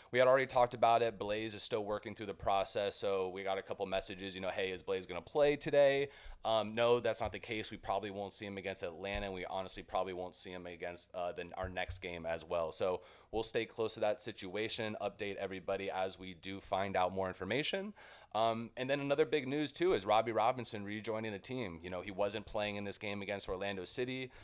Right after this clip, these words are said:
Uh, I'm not sure. Uh, we'll probably be waiting towards game time to see if he is playing against Atlanta United, but we would love to have him back on the team. And I mean, Jay, I, you know,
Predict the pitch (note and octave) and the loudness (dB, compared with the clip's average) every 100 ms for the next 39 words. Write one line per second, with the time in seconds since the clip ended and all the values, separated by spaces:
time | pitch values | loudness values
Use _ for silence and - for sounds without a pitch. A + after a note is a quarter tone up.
0 | - - G#2 A2 G#2+ A2+ B2 - - G#2+ | -6 0 0 0 0 2 0 -2 -2 2
1 | A2+ B2+ D3 D3 G#2+ G2+ F#2+ F#2 A2 G#2+ | 6 6 6 4 4 4 2 -2 0 0
2 | A2 F#2+ G2+ F#2 F#2+ G2+ G2 A2 G#2 G#2 | 0 -8 -6 -4 -4 -4 -4 -2 0 -2
3 | F2+ F#2+ G2+ - A#2 A2 - F2 G2 G2+ | -6 -8 -6 -4 -2 -2 -4 -4 -6 -6
4 | F#2+ F#2+ - G2+ G2+ G#2 F#2+ G2 G2 F2+ | -6 -8 -6 -4 -2 -4 -4 -4 -4 -4
5 | F#2+ G2 F2 E2+ F#2+ C#3 G#2+ F#2+ F#2+ F2+ | -4 -6 -4 -2 -2 -2 -2 -2 -2 -2
6 | F#2+ F2 - - - G#2+ C3 B2 A2+ G2+ | -2 -2 -8 -20 -10 2 4 4 2 0
7 | G2 F#2+ F#2+ G2 G#2+ F#2+ A#2+ C3 C3+ G#2 | 0 2 0 0 -4 -6 -4 -2 0 0
8 | A2 G#2 G2+ A#2+ G2+ F#2 G2+ G2+ G2+ G2+ | -2 -4 0 2 2 2 0 -2 -2 -4
9 | F#2+ | -4